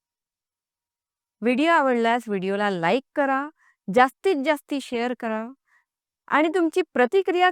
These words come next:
कमेंट करून नक्की कळवा, तुम्हाला माझे व्हिडिओज कसे वाटतात, कंटेंट कसा वाटतो आणि तुम्हाला ज्या कोणत्याही विषयावर व्हिडिओ हवे असतील,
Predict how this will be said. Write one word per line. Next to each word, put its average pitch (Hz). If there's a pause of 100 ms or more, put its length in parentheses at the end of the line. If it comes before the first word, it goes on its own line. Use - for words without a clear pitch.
(160)
कमेंट 302
करून 339 (100)
नक्की 226
कळवा, 262
तुम्हाला 220
माझे 214
व्हिडिओज 202
कसे 240
वाटतात, 214 (480)
कंटेंट 240
कसा 269
वाटतो 220 (420)
आणि 294
तुम्हाला 277
ज्या 233
कोणत्याही 277
विषयावर 214
व्हिडिओ 180
हवे 285
असतील, 254